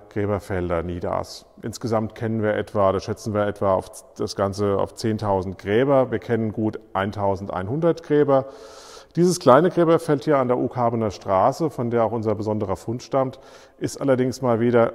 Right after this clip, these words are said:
nicht ordentlich gegraben worden in den sechziger Jahren. Man hat damals schnell neue Gebäude der Nordweststadt hochgezogen. Und so kam es dazu, dass in diesem Bereich nicht die Denkmalpflege selber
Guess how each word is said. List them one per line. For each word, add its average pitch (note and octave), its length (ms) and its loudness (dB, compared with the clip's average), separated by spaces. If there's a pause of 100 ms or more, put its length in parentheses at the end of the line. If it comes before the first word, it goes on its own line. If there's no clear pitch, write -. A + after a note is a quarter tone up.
nicht C3 500 -2
ordentlich G#2 480 0
gegraben G#2+ 480 -2
worden C3 280 2
in B2+ 100 -4
den A#2+ 60 -6
sechziger B2+ 440 -2
Jahren. A#2+ 520 2
Man A2 100 -6
hat A2 140 -2
damals G#2+ 480 0
schnell A#2+ 440 0 (260)
neue A2+ 220 4
Gebäude G#2 460 2
der G#2+ 100 0
Nordweststadt A2 600 -2
hochgezogen. C3+ 760 -2 (640)
Und C3 220 0
so B2 140 2
kam A2+ 280 4
es C#3+ 100 0
dazu, C#3 280 0
dass B2+ 140 2
in B2 80 -2
diesem B2+ 260 -2
Bereich A2+ 580 2
nicht A#2+ 280 -4
die B2 80 -2
Denkmalpflege C3+ 720 -2
selber C3+ 480 2